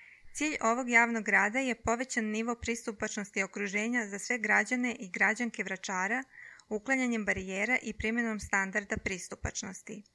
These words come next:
Jedna od glavnih aktivnosti je izrada mape nepristupačnosti, što podrazumeva označavanje lokacija gde je potrebno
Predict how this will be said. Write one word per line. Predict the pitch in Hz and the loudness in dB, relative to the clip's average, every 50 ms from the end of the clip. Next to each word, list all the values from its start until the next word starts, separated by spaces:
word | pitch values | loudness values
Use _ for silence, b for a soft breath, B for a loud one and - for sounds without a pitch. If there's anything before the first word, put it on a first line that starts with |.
| _ _ _ B B B B B B B B B | _ _ _ B B B B B B B B B
Jedna | - 226 226 233 262 277 | 0 2 2 2 2 0
od | 254 240 220 | -2 0 2
glavnih | 233 226 240 277 294 - 262 | 2 4 4 2 0 -2 -4
aktivnosti | 240 - - 226 214 226 247 262 254 - - 233 | -4 -4 -2 -2 0 0 0 -2 -4 -4 -2 -2
je | 214 - | -2 -2
izrada | - 226 240 240 254 247 233 208 208 | -2 -4 -2 0 0 0 0 0 -2
mape | 196 196 202 208 226 - - 247 233 - - | 0 0 0 0 0 -2 -2 -2 -2 -2 -2
nepristupačnosti, | 240 214 220 208 208 - 202 202 190 - - 233 - - 277 - - 285 277 - - - 269 254 B B B B B B B B | -2 0 0 0 0 -2 -4 -6 -6 -6 -8 -6 -4 -4 -4 -2 -2 -4 -4 -4 -4 -4 -4 -4 B B B B B B B B
što | - - - 214 | -2 0 0 0
podrazumeva | - - 196 214 214 208 196 226 240 254 277 269 254 240 - - | 0 0 0 0 0 0 0 0 0 2 0 2 2 0 0 0
označavanje | 214 202 214 208 208 - 214 208 214 240 254 247 226 | -2 -4 -4 -6 -2 0 0 0 0 0 0 0 0
lokacija | 214 202 202 - 208 202 208 208 - 269 269 | 0 -2 0 2 4 4 4 2 0 0 0
gde | 240 233 220 | 0 0 0
je | 214 208 - | -2 -2 0
potrebno | - 226 226 - 247 233 214 220 220 208 | 0 0 2 2 2 2 2 2 2 0